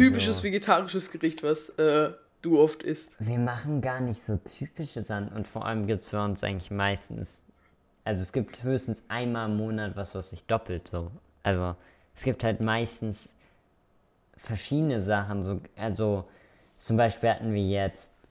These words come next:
Speaker 2: gestern Abend, äh, selbstgemachte, ähm, Burger mit halt, äh, Tofu, Zwiebel drin,
Speaker 1: Ah,
Speaker 2: also
Speaker 1: das,
Speaker 2: so
Speaker 1: das ist doch aufwendig,
Speaker 2: Burgerpartys,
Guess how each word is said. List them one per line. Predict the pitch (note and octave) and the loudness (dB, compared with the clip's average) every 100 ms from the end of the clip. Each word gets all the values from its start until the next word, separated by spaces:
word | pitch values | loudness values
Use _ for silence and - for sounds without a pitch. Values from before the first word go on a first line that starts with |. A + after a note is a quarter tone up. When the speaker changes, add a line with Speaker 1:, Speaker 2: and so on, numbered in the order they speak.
| _ - | _ -2
Speaker 2:
gestern | G#2+ A2 - A#2+ A2+ | 0 0 -4 -6 -4
Abend, | - G2 G2+ G2 G2 G2 F#2+ - - - | -2 0 0 0 0 -2 -4 -6 -16 -10
äh, | F#2 F#2 F#2 | -8 -6 -6
selbstgemachte, | F#2 A2 G#2+ - - G#2 G2 F2+ - F#2 F2+ F2+ - | -2 0 0 -4 -2 0 0 -2 -4 -2 0 -2 -4
ähm, | F2 E2+ E2 - _ - _ _ | -6 -6 -8 -12 _ -20 _ _
Burger | - A#2 B2+ A2+ | 2 4 4 4
mit | G2+ G2 F2+ G2+ | 0 -2 -4 -4
halt, | F#2+ F2+ F2+ E2+ - - | -2 0 -2 -6 -16 -14
äh, | F#2 E2+ E2+ | -10 -8 -10
Tofu, | - B2+ B2+ A#2 - A2+ A2 G#2+ | -4 0 2 0 -4 0 0 0
Zwiebel | - - A2+ A#2 G2+ A2 G#2 G2+ | -4 -2 2 2 2 0 0 0
drin, | F#2+ G2+ G2+ | -2 -4 -4
Speaker 1:
Ah, | - | 0
Speaker 2:
also | G3 | 2
Speaker 1:
das, | - | 4
Speaker 2:
so | G#3+ | 4
Speaker 1:
das | A#3 | 2
ist | B3 | 0
doch | A#3+ | 6
aufwendig, | G#3 C4 A3+ E3+ G#2+ | 10 10 10 8 8
Speaker 2:
Burgerpartys, | A2 | 6